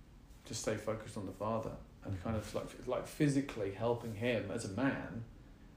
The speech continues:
to actually listen to what the Father's saying rather than just doing his own, his own will, you know? Um, but it, to me, you know, looking, looking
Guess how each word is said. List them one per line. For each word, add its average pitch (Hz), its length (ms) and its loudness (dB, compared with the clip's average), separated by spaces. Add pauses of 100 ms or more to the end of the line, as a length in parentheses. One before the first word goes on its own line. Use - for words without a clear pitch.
(260)
to 123 160 4
actually 107 600 0 (760)
listen 113 460 0
to 113 120 -6
what 110 300 -4
the 113 80 0
Father's 117 420 2
saying 104 320 0
rather 107 220 2
than 107 100 -4
just 107 260 -6
doing 110 220 -2
his 107 140 -4
own, 110 360 2 (560)
his 123 180 4
own 156 180 8
will, - 240 4 (640)
you 120 140 4
know? 131 260 6 (880)
Um, 120 420 4 (800)
but 160 160 12
it, 170 160 4
to 165 120 8
me, 180 260 12 (240)
you 156 80 8
know, 131 300 10 (120)
looking, 123 540 4 (1300)
looking 127 460 0